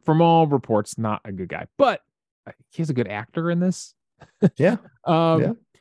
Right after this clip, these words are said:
Speaker 1: so yeah, so the cast is really engaging all the way around. And man, I, I love, I love someone fighting for equal rights.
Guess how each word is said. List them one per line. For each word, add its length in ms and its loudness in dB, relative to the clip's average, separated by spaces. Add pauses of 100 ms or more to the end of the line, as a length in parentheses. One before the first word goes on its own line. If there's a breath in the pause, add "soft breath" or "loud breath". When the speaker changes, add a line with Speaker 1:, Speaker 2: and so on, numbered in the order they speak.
(280)
Speaker 1:
so 160 -2
yeah, 100 4
so 140 -2
the 80 0
cast 440 -6
is 160 0
really 400 4
engaging 540 2
all 200 0
the 100 4
way 160 4
around. 680 -2
And 640 -2 (600)
man, 480 2
I, 240 -6
I 280 -4
love, 760 2 (680)
I 80 2
love 320 6
someone 320 2
fighting 480 0
for 500 -2
equal 320 0
rights. 420 2